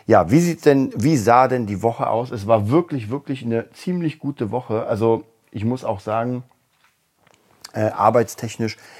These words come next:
geht es auch wieder richtig dick los. Also wieder eine ganze Menge Schüler.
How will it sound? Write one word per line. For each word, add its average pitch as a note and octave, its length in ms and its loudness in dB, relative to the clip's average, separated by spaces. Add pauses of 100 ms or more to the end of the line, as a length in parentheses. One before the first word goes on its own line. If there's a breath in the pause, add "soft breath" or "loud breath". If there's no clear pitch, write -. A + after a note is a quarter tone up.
(240 loud breath)
geht B2 220 0
es G#2 120 -4
auch G2+ 160 -2
wieder G#2 240 -4
richtig A#2 340 -10
dick G#2+ 180 -6
los. A2 300 -2
Also F#2 160 -6
wieder F#2+ 400 2 (360)
eine G#2+ 140 0
ganze C3+ 320 0
Menge A2+ 280 2
Schüler. C#3+ 520 -4